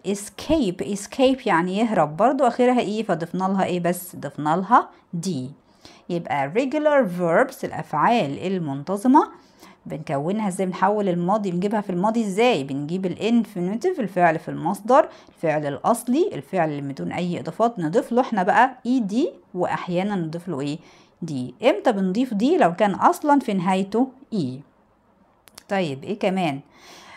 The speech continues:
مش بس كده، قال لنا في قواعد لازم ناخد بالنا منها قبل ما نضيف ال إي دي أو دي. زي ايه؟ زي شايفين قدامنا الفيرب stop،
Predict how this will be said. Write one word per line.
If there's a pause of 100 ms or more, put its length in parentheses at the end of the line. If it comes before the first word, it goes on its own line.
(140)
مش
بس
كده،
قال
لنا
في
قواعد
لازم
ناخد
بالنا
منها (100)
قبل
ما
نضيف
ال
إي
دي
أو
دي. (380)
زي
ايه؟ (200)
زي
شايفين
قدامنا
الفيرب
stop،